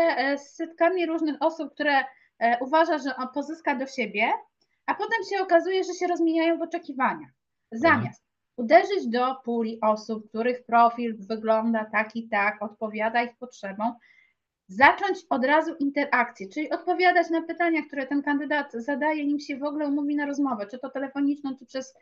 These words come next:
Speaker 1: e, jakiś, e, e, online, czy w ogóle na-, nawet na żywo, co gorsza, bo ludzie inwestują gdzieś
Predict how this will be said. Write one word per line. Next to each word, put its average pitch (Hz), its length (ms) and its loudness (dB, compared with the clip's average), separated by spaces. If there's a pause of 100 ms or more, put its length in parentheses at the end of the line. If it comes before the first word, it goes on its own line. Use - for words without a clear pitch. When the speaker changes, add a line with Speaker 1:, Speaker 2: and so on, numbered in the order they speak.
(280)
Speaker 1:
e, 240 160 0
jakiś, 277 540 -4
e, 247 280 -2 (340)
e, 226 100 6
online, 285 420 4
czy 277 140 -8
w 247 40 -10
ogóle 254 180 -4
na-, 254 260 -6
nawet 254 340 -2
na 262 100 -2
żywo, 240 280 -4
co 233 140 -6
gorsza, 226 320 0
bo 220 120 -4
ludzie 226 460 2 (120)
inwestują 226 560 -2
gdzieś 220 300 -6